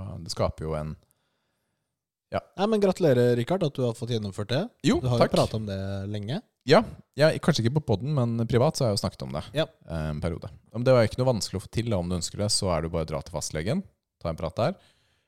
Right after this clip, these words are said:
Speaker 1: Eh, ellers så er det bare å bestille time hos Aleris og gjøre det, rett og slett.
Speaker 2: Det var jo ikke så stor forskjell på egenandelen. Var det det?
Speaker 1: Nei, eh, det er jo forhøyet egenandel på den operasjonen her, fordi det er en ikke-nødvendig operasjon.
Speaker 2: Ja.
Speaker 1: Så staten dekker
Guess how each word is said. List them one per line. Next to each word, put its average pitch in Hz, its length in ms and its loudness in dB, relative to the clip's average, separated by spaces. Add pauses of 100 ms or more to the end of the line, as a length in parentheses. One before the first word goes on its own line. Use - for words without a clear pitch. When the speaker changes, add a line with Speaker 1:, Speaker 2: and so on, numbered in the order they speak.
Speaker 1:
Eh, 110 220 0
ellers 90 200 -2
så 107 60 2
er 98 60 4
det 90 80 -2
bare 82 120 0
å - 20 -10
bestille 78 300 -8
time 67 500 -8
hos - 400 -8
Aleris - 540 -6
og - 120 -6
gjøre 64 200 -4
det, - 100 -12 (360)
rett - 120 -14
og - 60 -12
slett. - 140 -14
Speaker 2:
Det 123 80 -6
var 120 100 0
jo 110 40 -8
ikke 117 200 -10
så - 20 -12
stor - 160 -12
forskjell 98 440 -12 (180)
på 104 100 -14
egenandelen. 92 600 -12 (840)
Var 110 60 -20
det 107 140 -8
det? 90 80 -12
Speaker 1:
Nei, 85 520 0 (140)
eh, 101 140 0
det 104 80 0
er 101 120 4
jo 95 80 4
forhøyet 87 480 0
egenandel 85 480 -2
på 85 380 -4
den 80 200 -6
operasjonen 73 520 -10
her, 104 180 -4 (220)
fordi 80 600 -10
det - 260 -10
er 78 320 -4
en 80 240 -6 (180)
ikke-nødvendig 80 720 -8
operasjon. 117 460 -2
Speaker 2:
Ja. 120 140 -6 (340)
Speaker 1:
Så - 140 -10
staten 85 300 -4
dekker - 240 -6